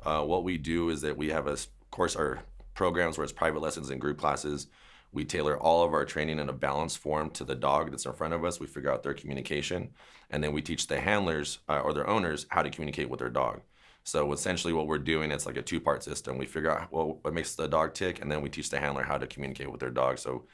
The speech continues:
we just help them, um, better their relationship. You know, Primal Canine started, uh, as mostly behavioral, so we worked with all the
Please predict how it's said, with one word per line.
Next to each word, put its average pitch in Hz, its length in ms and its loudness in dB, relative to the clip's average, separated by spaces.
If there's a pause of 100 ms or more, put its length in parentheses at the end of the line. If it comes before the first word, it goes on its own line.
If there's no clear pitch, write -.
(200)
we 107 100 0
just 98 140 0
help 78 200 2
them, 71 240 -4 (360)
um, 67 280 0
better 76 260 2
their 73 100 2
relationship. 67 680 -2
You 69 60 -4
know, 67 60 -4
Primal 90 220 2
Canine 78 240 0
started, 80 600 2
uh, 67 240 0
as 67 120 -6
mostly 76 320 -2
behavioral, 67 600 0
so - 160 -4
we 80 200 0
worked 71 220 0
with 67 140 -4
all 69 160 4
the 69 180 -2